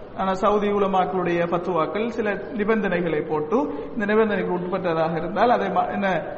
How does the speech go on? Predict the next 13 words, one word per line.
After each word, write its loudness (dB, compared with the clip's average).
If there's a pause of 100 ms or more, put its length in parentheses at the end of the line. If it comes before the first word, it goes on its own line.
(120)
மாற்றிக்கொள்ளலாம் 2
என்கிற 0 (500)
ஃபத்வாக்கள் 0
வழங்கப்பட்டுள்ளன. 0 (320)
கருத்து 2
வேறுபாடு 2
இருக்கத்தான் -2
செய்கிறது. -4 (840)
அப்ப 2
அது 4
இருந்து 4
கொண்டுதான் 4
இருக்கும். 0